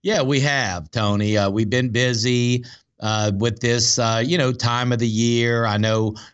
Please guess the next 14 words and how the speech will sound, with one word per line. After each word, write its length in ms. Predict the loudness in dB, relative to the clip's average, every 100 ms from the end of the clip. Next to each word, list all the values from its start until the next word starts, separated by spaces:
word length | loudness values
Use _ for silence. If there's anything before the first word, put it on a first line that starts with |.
| _
we've 140 | -4
got 200 | -2 0
an 120 | 0 0
election 580 | 0 -2 -2 -2 -2
coming 380 | -2 0 0 0
up, 400 | 0 2 0 -2
and 240 | -4 -4 -6 -14 _ -4
we've 140 | -2
got, 360 | 0 0 -2 -6
uh, 160 | -8 -6
you 100 | -2
know, 160 | 0 0
a, 80 | -2
a, 220 | -4 -4